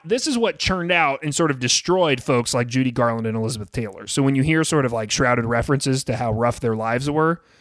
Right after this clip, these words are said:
this is part of the reason. The studio system's insane, man. They would sign these ch-, children, literal children, to these contracts where they just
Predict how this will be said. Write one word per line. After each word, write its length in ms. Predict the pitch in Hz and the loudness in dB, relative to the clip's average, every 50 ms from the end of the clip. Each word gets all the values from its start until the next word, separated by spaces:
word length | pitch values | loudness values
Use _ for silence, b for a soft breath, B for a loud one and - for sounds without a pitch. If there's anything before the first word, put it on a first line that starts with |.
| b b b b b b b b | b b b b b b b b
this 240 | 123 147 170 - - | -2 -2 0 2 0
is 100 | 175 160 | 0 -2
part 260 | - - 160 156 151 | 0 0 2 2 2
of 80 | 131 113 | 0 -2
the 100 | 117 110 | -6 -6
reason. 460 | 120 135 135 120 - - - - - - _ _ _ _ _ _ | -4 -4 -4 -4 -6 -8 -14 -20 -20 -20 _ _ _ _ _ _
The 120 | 151 131 | -4 -4
studio 340 | - - - 202 214 202 175 | -4 0 0 0 2 2 2
system's 400 | 143 - 135 - 131 117 107 113 | 0 0 -4 -4 -2 -4 -4 -6
insane, 400 | 107 101 - - 127 120 104 98 | -10 -10 -6 -4 -4 -4 -4 -8
man. 140 | 110 107 117 | -10 -8 -6
They 40 | 127 | -6
would 140 | 131 - - | -6 -4 -2
sign 240 | - 165 170 175 | 0 0 2 2
these 180 | 175 156 131 127 | 2 0 -2 -2
ch-, 340 | - _ - - - - - | -6 _ -2 -2 -2 -2 -6
children, 520 | - - - 269 294 269 160 123 110 107 120 | -6 -2 0 2 2 2 0 -2 -8 -10 -6
literal 420 | 139 165 220 269 285 277 233 202 | -2 0 0 2 2 2 2 0
children, 680 | - - - 208 202 190 160 127 107 101 98 104 107 - _ | 0 -2 0 0 0 0 0 -2 -8 -12 -14 -16 -18 -16 _
to 100 | - 156 | -2 -2
these 220 | 143 135 127 120 - | 0 0 -2 -2 -2
contracts 640 | - 175 175 180 175 - 123 113 104 101 - - - | -2 0 0 0 0 -2 -6 -8 -10 -10 -12 -6 -4
where 100 | 131 120 | -4 -2
they 120 | 120 117 | -2 -2
just 200 | 117 123 117 - | -4 -6 -8 -4